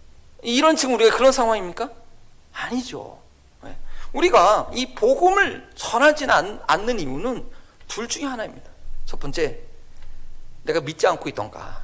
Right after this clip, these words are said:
확신이 없던가, 내가 믿는 것에 대한 확신이 없던가, 아니면 이 전하는 방법을 모르던가. 오늘 예배드리는 모든 분들은 이 두 번째 이유이기를 바랍니다.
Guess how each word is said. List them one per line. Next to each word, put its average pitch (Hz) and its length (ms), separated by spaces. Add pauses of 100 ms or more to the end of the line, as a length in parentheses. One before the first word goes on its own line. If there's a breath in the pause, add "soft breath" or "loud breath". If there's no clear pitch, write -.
(100)
확신이 - 360
없던가, - 560 (400)
내가 139 120
믿는 185 280
것에 233 200
대한 170 160
확신이 - 300
없던가, 175 300
아니면 226 420 (240 loud breath)
이 143 80
전하는 135 440
방법을 139 540
모르던가. - 960 (640 loud breath)
오늘 320 240
예배드리는 269 480
모든 226 300
분들은 180 540
이 156 160
두 - 160
번째 262 360
이유이기를 127 800
바랍니다. - 480